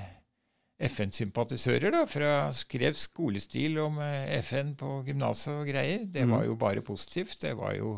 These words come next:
Speaker 1: freds-, <laughs> fredsenging, holdt jeg på å si.
Speaker 2: Det er ikke, er ikke det nå, Ole Henrik?
Speaker 1: <laughs>
Speaker 2: Nå,
Speaker 1: Ja,
Speaker 2: i hvert fall,
Speaker 1: ja,
Speaker 2: eh,
Speaker 1: det er
Speaker 2: eller
Speaker 1: masse bra med F N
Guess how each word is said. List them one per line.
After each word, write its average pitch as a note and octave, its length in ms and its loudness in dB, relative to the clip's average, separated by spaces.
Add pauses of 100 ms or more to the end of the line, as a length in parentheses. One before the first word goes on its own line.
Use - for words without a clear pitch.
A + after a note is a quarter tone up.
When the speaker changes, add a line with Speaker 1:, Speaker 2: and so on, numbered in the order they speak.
Speaker 1:
freds-, - 800 -2 (520)
<laughs> - 160 -6
fredsenging, G#2 800 -2
holdt B2 200 -2
jeg A#2 120 -4
på - 80 -6
å - 60 -6
si. - 140 -2
Speaker 2:
Det C3 260 2
er G2 120 10
ikke, F#3+ 140 12
er A3+ 120 8
ikke E3+ 160 12
det C#3+ 160 12
nå, B2 100 12 (220)
Ole A#2 180 12
Henrik? E3+ 280 12 (340)
Speaker 1:
<laughs> D3 360 0
Speaker 2:
Nå, C3+ 40 10
Speaker 1:
Ja, C3 80 12
Speaker 2:
i A#2 240 12
hvert B2 160 12
fall, B2 160 12
Speaker 1:
ja, A2+ 240 12
Speaker 2:
eh, C#3 100 12
Speaker 1:
det A#2+ 100 8
er A2+ 120 12
Speaker 2:
eller C#3 140 10
Speaker 1:
masse - 360 4
bra A2 280 6
med G#2+ 640 2
F G2+ 140 -2
N G2 160 0